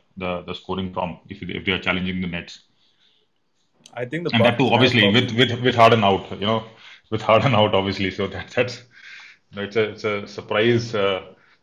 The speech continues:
Speaker 1: uh, that they, they won. Uh, I mean, two one Brooklyn, uh, with Harden out is, is, is, I, I thought if Harden was not, was not gonna play, the scoreline should have been reversed, if you ask me.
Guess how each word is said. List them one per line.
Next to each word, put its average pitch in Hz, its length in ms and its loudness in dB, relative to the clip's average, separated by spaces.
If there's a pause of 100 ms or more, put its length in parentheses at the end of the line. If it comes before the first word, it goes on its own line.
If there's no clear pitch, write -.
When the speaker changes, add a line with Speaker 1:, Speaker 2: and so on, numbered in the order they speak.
Speaker 1:
uh, 95 260 -6
that 95 160 -6
they, 98 280 -4
they 98 100 -8
won. 95 420 -6 (120)
Uh, 101 40 -12
I 98 180 -8
mean, 95 400 -8 (260)
two 131 100 -4
one 139 600 2 (160)
Brooklyn, 127 680 -4
uh, 107 300 -4
with 113 180 -4
Harden 117 320 2
out 120 300 2
is, 110 180 -6
is, 117 220 -16
is, - 200 -18 (220)
I, 131 340 2
I 143 180 2
thought 139 200 6
if 135 140 0
Harden 113 260 2
was 123 120 0
not, 120 260 2
was 110 140 0
not 117 140 2
gonna 117 160 -2
play, 117 180 -2
the 110 80 -4
scoreline 107 440 -2
should 104 200 -2
have 104 100 0
been 104 120 -2
reversed, 101 340 -2
if 101 100 -12
you 101 80 -4
ask 92 160 -6
me. 117 120 -10